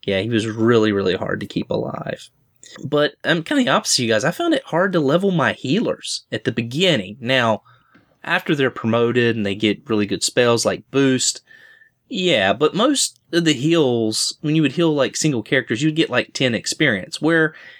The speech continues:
if you're, like, a melee character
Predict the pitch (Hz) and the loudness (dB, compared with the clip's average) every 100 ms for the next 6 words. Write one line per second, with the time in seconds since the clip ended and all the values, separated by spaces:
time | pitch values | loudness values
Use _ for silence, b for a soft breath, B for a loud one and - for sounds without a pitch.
0 | B B _ - 151 - 151 135 127 - | B B _ -2 -2 0 0 2 0 -2
1 | _ 127 123 117 131 254 180 117 - 104 | _ -2 0 0 0 2 0 -2 0 2
2 | 92 - 107 147 | 2 0 -2 -2